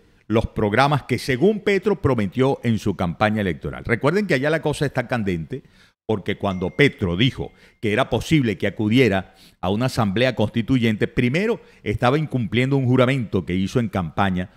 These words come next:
juramento que quedó incluso hasta notariado, registrado, ¿no? Este, pero él dice que lo hace para que sea posible la materialización de sus ofertas de, eh, gobierno hechas en la campaña electoral,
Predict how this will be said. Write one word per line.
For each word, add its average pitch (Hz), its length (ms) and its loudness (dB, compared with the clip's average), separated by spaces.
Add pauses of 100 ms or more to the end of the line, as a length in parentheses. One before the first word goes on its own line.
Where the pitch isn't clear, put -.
juramento 135 560 0
que 131 140 -4
quedó 120 160 0
incluso 160 420 0
hasta 139 240 0
notariado, 113 600 -2
registrado, 87 680 -2
¿no? 127 260 -4 (460)
Este, 110 200 -2
pero 131 160 2
él 151 80 2
dice 185 260 0
que 175 100 -2
lo 123 160 4
hace 165 280 -2 (340)
para 113 260 0
que 95 100 -6
sea - 300 -2
posible 139 720 0
la 110 140 0
materialización 101 1000 -4 (440)
de 117 360 2
sus - 360 -2
ofertas - 1160 -4 (460)
de, 120 480 2
eh, 107 180 0
gobierno 110 600 2
hechas 107 360 -6
en 104 120 -4
la 87 140 -6
campaña 101 540 -2
electoral, 92 520 -2